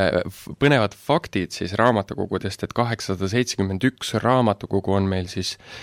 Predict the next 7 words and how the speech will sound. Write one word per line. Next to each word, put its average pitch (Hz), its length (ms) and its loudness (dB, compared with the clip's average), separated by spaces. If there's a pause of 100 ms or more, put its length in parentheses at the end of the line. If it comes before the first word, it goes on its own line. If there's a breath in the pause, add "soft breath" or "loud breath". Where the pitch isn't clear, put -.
(240 loud breath)
Eestis 98 400 0
olemas, 110 460 2 (500 loud breath)
kolmteist 143 800 2
miljonit 107 800 2
laenutust 120 800 2
aastas 139 560 0 (480 loud breath)
ja 98 380 2